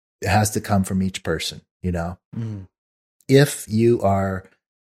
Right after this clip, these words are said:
Speaker 1: "Hey, I want, I wanna get, you know, I'd really like to get some more input, and, you know, I'm just feeling, you know, can,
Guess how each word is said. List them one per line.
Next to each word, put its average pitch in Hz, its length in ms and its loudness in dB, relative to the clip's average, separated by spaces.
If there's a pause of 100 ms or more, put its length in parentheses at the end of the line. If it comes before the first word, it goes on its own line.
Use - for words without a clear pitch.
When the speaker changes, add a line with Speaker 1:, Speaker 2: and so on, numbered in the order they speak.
(240)
Speaker 1:
"Hey, 151 280 4
I 135 100 4
want, 139 340 -2
I 113 60 -4
wanna 131 200 0
get, 120 320 -8
you 107 80 -6
know, 104 300 -4 (320)
I'd 110 260 0
really 127 220 2
like 120 180 -2
to - 60 -10
get 110 160 -4
some 113 140 0
more 110 120 4
input, 120 560 0 (540)
and, 104 760 2 (640)
you 110 120 -8
know, 113 80 0
I'm 113 120 4
just 107 220 0
feeling, 117 480 0
you 98 80 -4
know, 95 140 -4
can, 101 320 -2